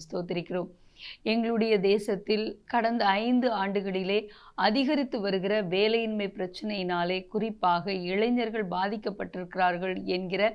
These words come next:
செய்தியை நாங்கள் வாசித்து அதற்காக பாரத்தோடு ஜெபிக்கிறோம். ஆண்டவரே, தேசத்தில் நாற்பத்தி ரெண்டு சதவீதம் இளைஞர்கள் வேலை இல்லாமல் ஒவ்வொரு நாளும் குடும்பத்தின் காரியங்களை கவனிப்பதற்கும்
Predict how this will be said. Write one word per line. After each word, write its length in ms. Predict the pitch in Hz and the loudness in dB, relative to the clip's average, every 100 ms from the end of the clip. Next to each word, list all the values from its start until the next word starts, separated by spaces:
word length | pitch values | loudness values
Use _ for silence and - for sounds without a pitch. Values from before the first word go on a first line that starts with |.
| - - - - - - | -4 -20 -20 -20 -16 2
செய்தியை 500 | 262 294 294 277 269 240 | 4 6 4 2 2 0
நாங்கள் 260 | 190 175 175 | -2 -2 0
வாசித்து 500 | 190 226 240 208 214 | 0 0 -4 -2 -2
அதற்காக 580 | 180 185 180 190 190 180 165 | 0 -2 2 2 2 -2 0
பாரத்தோடு 560 | 170 196 190 185 180 175 | 2 2 0 -2 -4 -4
ஜெபிக்கிறோம். 520 | 170 190 175 175 170 165 | -4 -6 -4 -4 -4 -4
ஆண்டவரே, 340 | 165 160 180 196 - - - - 180 214 | -6 -4 -4 -6 -14 -20 -20 -10 2 6
தேசத்தில் 480 | 240 247 - 202 190 | 6 4 0 0 4
நாற்பத்தி 580 | 208 247 - 254 - 269 202 | 4 4 0 -4 -2 0 2
ரெண்டு 260 | 196 240 285 - | 2 2 0 -2
சதவீதம் 480 | 240 220 202 190 175 | -4 -2 0 0 0
இளைஞர்கள் 560 | 180 208 208 190 220 214 175 | 0 0 -2 -2 -2 -4 -2
வேலை 280 | 196 240 233 196 | -2 0 -2 -2
இல்லாமல் 480 | 196 180 185 208 208 - - - - 208 226 | 0 0 2 0 -2 -14 -20 -20 -4 2 4
ஒவ்வொரு 360 | 262 320 330 269 214 | 4 4 4 4 4
நாளும் 400 | 208 226 247 - 233 | 4 4 2 0 0
குடும்பத்தின் 560 | 226 247 247 240 220 208 | 2 2 2 -2 -2 -2
காரியங்களை 580 | 196 226 233 214 208 175 175 | 0 0 -2 0 0 2 0
கவனிப்பதற்கும் 840 | 185 220 214 190 185 180 - 190 | 0 -2 -2 -2 -2 -4 -6 -6